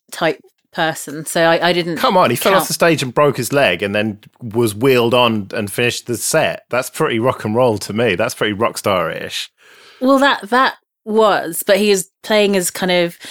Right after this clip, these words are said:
Speaker 1: as Billy Corgan called it, schmaltzy dad rock. Um, and his mu-, to me, his music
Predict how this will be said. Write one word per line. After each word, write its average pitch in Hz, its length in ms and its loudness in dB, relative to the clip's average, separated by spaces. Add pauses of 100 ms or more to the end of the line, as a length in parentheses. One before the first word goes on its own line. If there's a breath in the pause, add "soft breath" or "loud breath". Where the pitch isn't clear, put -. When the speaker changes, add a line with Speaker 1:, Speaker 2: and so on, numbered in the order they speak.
(920 loud breath)
Speaker 1:
as 190 300 2
Billy 196 240 4
Corgan 180 320 0
called 165 180 -2
it, - 80 -6
schmaltzy 175 1000 0 (520 loud breath)
dad 185 380 2
rock. - 400 -6 (260 loud breath)
Um, 165 400 -4 (800 loud breath)
and 165 420 -4 (380)
his 220 260 0
mu-, 196 200 0 (140)
to 233 100 0
me, 233 260 4
his 190 220 -2
music 196 760 -2